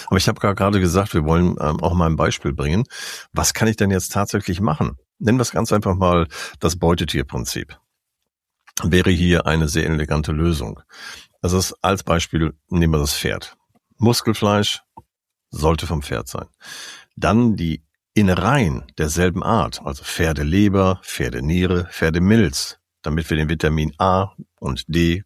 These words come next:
Kupfer, Eisen und B-Vitamine abdecken können. Dann Kalziumquelle von derselben Art des Fleisches.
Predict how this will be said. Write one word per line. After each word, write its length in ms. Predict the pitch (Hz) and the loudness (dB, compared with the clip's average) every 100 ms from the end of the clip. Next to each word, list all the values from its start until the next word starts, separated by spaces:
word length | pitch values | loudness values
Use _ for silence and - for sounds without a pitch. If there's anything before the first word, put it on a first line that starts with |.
| - | -6
Kupfer, 500 | 110 - - 82 - | -6 -4 0 2 2
Eisen 380 | 90 90 87 82 | 2 2 2 0
und 240 | 85 78 | -2 0
B-Vitamine 640 | 113 117 85 78 69 64 60 - - _ | 0 0 0 0 0 -2 -6 -12 -20 _
abdecken 460 | 92 - 73 - - | -6 -2 -4 -4 -8
können. 280 | 67 53 - _ _ - - - - - _ _ _ _ _ _ | -6 -6 -10 _ _ -18 -14 -14 -16 -20 _ _ _ _ _ _
Dann 340 | 92 92 92 - | 2 2 0 0
Kalziumquelle 840 | 123 139 110 92 85 67 64 - _ _ _ | 0 2 0 0 0 -2 -4 -10 _ _ _
von 260 | - - 95 | -6 0 2
derselben 440 | 85 78 107 98 | 4 4 2 2
Art 200 | 67 71 | 0 -2
des 100 | 80 | -4
Fleisches. 580 | - 62 65 - - | -6 -6 -6 -8 -12